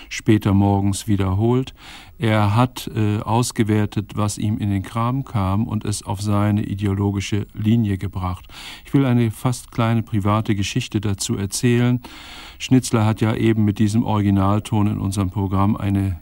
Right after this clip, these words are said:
Ehre bekommen, die ihm lange, lange Zeit verwehrt wurde. Da war neulich eine alte Bekannte aus dem Osten zu Gast, eine Dame über achtzig, und die saß in West-Berlin montags abends vor unserem Fernseher, eine verdiente D-D-R-Bürgerin,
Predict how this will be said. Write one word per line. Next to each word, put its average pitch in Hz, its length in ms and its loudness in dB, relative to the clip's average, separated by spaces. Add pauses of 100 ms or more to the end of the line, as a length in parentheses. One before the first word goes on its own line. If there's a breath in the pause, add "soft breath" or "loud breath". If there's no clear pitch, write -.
(100)
Ehre 113 360 4
bekommen, 101 560 0
die 101 240 0
ihm 98 180 0
lange, 101 260 2
lange 98 300 0
Zeit 98 320 -4
verwehrt 104 480 -2
wurde. 104 460 -4 (680 loud breath)
Da 117 140 2
war 139 100 8
neulich 139 380 4
eine 123 160 2
alte 110 220 -2
Bekannte 117 440 0
aus 104 140 -4
dem 104 180 -2
Osten 113 360 -4
zu 104 180 -4
Gast, 98 320 -2
eine 101 220 -2
Dame 104 280 0
über 101 220 -4
achtzig, - 400 -6
und 98 120 -4
die 101 60 -2
saß 104 360 -2
in 95 100 -2
West-Berlin 101 500 -2
montags 101 440 -2
abends 107 320 -4
vor 107 120 -6
unserem 98 240 -2
Fernseher, 104 540 -2
eine 98 160 0
verdiente 104 460 -2
D-D-R-Bürgerin, 101 960 0